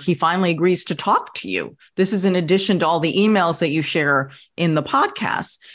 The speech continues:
So he agrees to talk to you. You know, when I, when I was listening to that episode and he's expressing to you all the reasons why he doesn't want to comment or talk to you, they made perfectly good sense. Like,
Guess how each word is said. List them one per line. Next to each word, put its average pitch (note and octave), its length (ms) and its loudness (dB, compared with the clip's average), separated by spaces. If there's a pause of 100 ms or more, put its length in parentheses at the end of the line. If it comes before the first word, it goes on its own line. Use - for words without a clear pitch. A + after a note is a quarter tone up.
So A#3 200 2
he A3+ 160 4
agrees A#3+ 440 4
to D#4 100 2
talk C#3+ 340 -2
to - 100 -4
you. C#3 280 0 (260)
You C4+ 100 4
know, C4+ 240 4
when A#3+ 220 2
I, A#3+ 240 0 (200)
when G#3+ 200 2
I G3+ 60 2
was G3+ 120 2
listening F#3+ 600 2
to F#3 100 -2
that F#3+ 240 0
episode D3 760 0 (240)
and F#3 160 0
he's F#3+ 380 2
expressing G#3 540 0
to F#3+ 100 -2
you F3 140 4
all G3+ 160 2
the A3 80 2
reasons F3 340 2
why D#3+ 160 2
he D3+ 140 0
doesn't D#3+ 400 0
want D3+ 240 2
to D3 80 -2
comment D#3 420 0
or C#3+ 100 0
talk B3 360 -2
to D#3+ 80 0
you, C3+ 320 0 (340)
they F#3+ 100 2
made E3+ 280 0
perfectly D#3+ 440 0
good C#3 240 0
sense. - 480 -2 (260)
Like, D#3+ 340 -4